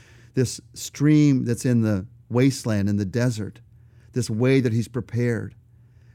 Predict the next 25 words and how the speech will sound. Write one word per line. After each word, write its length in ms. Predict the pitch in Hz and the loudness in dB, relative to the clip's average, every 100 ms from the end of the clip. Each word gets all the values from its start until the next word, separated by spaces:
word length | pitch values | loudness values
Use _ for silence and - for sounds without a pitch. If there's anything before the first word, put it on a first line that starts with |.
| _ | _
God 240 | 127 131 147 | -4 0 0
is 80 | |
doing 240 | 117 127 127 | 0 0 0
something 540 | - 117 - 120 107 | -2 -6 -4 -4 -2
new 200 | 107 107 | 0 0
in 60 | 107 | -2
your 120 | 107 | -2
life. 200 | 104 95 | -4 -6
In 60 | 98 | -6
fact, 220 | 139 123 | -6 -2
he's 100 | 120 | -2
doing 220 | 151 175 | 2 0
something 460 | 160 151 131 131 123 | 0 -2 0 0 2
new 260 | 127 117 - _ _ - | 2 0 -4 _ _ -2
in 260 | 143 156 170 | 2 4 4
you, 360 | 196 226 254 254 _ _ - | 2 -2 -6 -10 _ _ -2
and 100 | 127 | 0
he's 100 | 127 | 0
doing 240 | 131 127 | 0 0
something 460 | 127 127 120 123 117 | 0 -4 -2 -2 0
new 260 | 120 120 120 | 0 -2 -4
for 380 | - 123 104 | -8 -4 -4
you. 280 | 87 87 - - _ _ - | -4 -10 -16 -20 _ _ 0
In 320 | 180 247 202 | 2 4 4
you, 420 | 117 107 123 | 4 2 0